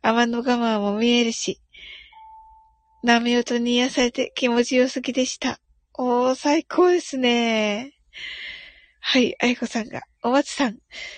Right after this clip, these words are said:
トーコンヌさんも、ケイさんも、お松さんとのことで、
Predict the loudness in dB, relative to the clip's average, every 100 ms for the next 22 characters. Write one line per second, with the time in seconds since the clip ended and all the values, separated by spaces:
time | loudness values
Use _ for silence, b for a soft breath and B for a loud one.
0 | -6 0 0 4 2 2 -4 -2 -4 -6
1 | -10 -12 B B B 4 4 4 -4 -6
2 | -12 -4 0 0 -2 -4 -4 -6 -6 -8
3 | -6 -10 -6 -4 -4